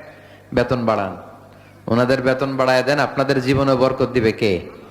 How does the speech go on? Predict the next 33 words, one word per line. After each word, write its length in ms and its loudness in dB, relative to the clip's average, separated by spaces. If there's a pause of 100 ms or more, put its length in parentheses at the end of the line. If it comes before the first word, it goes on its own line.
(580)
ইমাম 280 0
মানে 240 0
নেতা, 300 0
ইমাম 220 -2
মানে 240 -2
কি? 240 -2 (1040)
নেতার 400 0
সাথে 280 -2
যদি 280 0
আমরা 220 0
খারাপ 340 0
আচরণ 360 -4
করি, 420 -2
এটা 320 0
আমাদের 340 0
জাতির 400 0
জন্য 500 -2 (300)
কখনোই 520 0
কোনোভাবে 500 0
কল্যাণকর 560 0
হতে 240 0
পারে 440 0 (720)
না। 420 -4 (680)
আল্লাহর 280 2
হাবিব 400 -2
সাল্লাল্লাহু 40 -6
আলাইহি 100 0
ওয়াসাল্লাম 420 0
নিজ 220 0
হাতে 180 0
মসজিদ 400 -4
তৈরি 220 0
করলেন। 400 -4